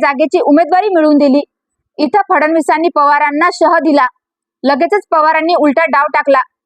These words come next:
माढ्यात मोहिते पाटलांना आपल्याकडे खेचलं, पवारांनी फडणवीसांच्या खेळीची परतफेड केल्याचं बोललं गेलं. दोघांमध्ये संघर्ष सुरू असताना ठाकरे मात्र फारसे ऍक्टिव्ह दिसत नाहीयेत. महाविकास आघाडीप्रमाणे महायुतीतही नाराजी नाट्य रंगत आहेत.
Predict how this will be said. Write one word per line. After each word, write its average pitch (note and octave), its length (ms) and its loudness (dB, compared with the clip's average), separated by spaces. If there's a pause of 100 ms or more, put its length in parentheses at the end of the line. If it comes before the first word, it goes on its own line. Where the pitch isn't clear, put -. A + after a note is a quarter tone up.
(360)
माढ्यात C#4+ 400 2
मोहिते D4+ 320 0
पाटलांना D#4 480 -2
आपल्याकडे D4+ 400 0 (100)
खेचलं, C#4+ 320 2 (100)
पवारांनी C#4 540 0
फडणवीसांच्या F4 640 0
खेळीची D4+ 500 0
परतफेड F4 500 0
केल्याचं D4+ 360 0
बोललं C#4 320 2
गेलं. C4 220 2 (640)
दोघांमध्ये F4+ 600 0
संघर्ष D#4+ 440 -2
सुरू E4+ 320 2
असताना D4+ 500 -2 (380)
ठाकरे E4 300 0
मात्र F4 320 0 (100)
फारसे D4 360 0
ऍक्टिव्ह F4+ 360 -2
दिसत C#4+ 320 -2
नाहीयेत. C#4 360 2 (360)
महाविकास F4+ 680 0
आघाडीप्रमाणे D#4 800 0
महायुतीतही E4+ 840 0 (340)
नाराजी D4+ 380 0
नाट्य F4 400 0
रंगत D4 340 0
आहेत. C#4 220 0